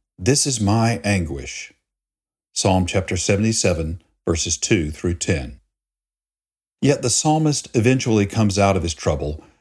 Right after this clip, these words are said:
with his happy countenance restored. Why? It is because he says,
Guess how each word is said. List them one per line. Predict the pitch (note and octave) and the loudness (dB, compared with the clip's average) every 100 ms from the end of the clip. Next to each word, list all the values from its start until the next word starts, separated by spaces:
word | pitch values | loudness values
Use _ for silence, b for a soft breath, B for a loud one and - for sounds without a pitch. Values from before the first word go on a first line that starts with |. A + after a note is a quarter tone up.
| B | B
with | A2+ G#2 | 0 2
his | F#2 | 0
happy | - C3 C3+ | 2 0 0
countenance | B2 B2 B2 G#2+ F2 D2+ - F#2 | -2 0 0 0 -2 -4 -4 -2
restored. | E2+ - E2+ B1+ B1+ - _ _ _ _ _ - | -2 0 -2 -2 -8 -18 _ _ _ _ _ -4
Why? | F#2+ G2 G#2+ C3+ D3+ _ _ _ _ - | 2 4 2 -2 -6 _ _ _ _ 0
It | |
is | A2+ G#2 | 2 2
because | A#2 - D3+ D3+ | 0 2 2 2
he | B2 | 0
says, | F#2+ - F2 E2 E2 | 0 0 2 0 -2